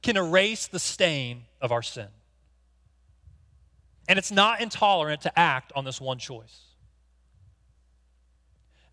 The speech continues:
Jesus said in John eight twenty-four, "I told you that you would die in your sins. If you do not believe that I am he, you will indeed die in your sins." If that's true,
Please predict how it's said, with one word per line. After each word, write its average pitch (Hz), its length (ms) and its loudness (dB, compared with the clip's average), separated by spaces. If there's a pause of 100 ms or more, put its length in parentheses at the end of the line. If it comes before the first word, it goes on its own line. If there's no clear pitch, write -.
(140)
Jesus 170 380 -6
said 160 400 2
in 151 200 -4
John 156 280 0
eight 156 180 0
twenty-four, 165 440 -2
"I 165 100 4
told 233 360 2
you 180 100 -8
that 170 120 -6
you 180 100 -8
would 156 140 -2
die 170 260 6
in 175 120 -6
your 147 80 -10
sins. - 600 -10 (500)
If 190 160 -2
you 196 100 -2
do 196 180 -4
not 254 200 4
believe 202 320 -2
that 185 100 4
I 175 160 4
am 156 140 -4
he, 143 560 -8 (240)
you 202 160 -4
will 190 100 2
indeed 151 680 -2
die 147 320 4
in 131 160 -8
your 120 100 -10
sins." - 560 -12 (2000)
If 202 260 -4
that's 208 260 4
true, 202 480 -6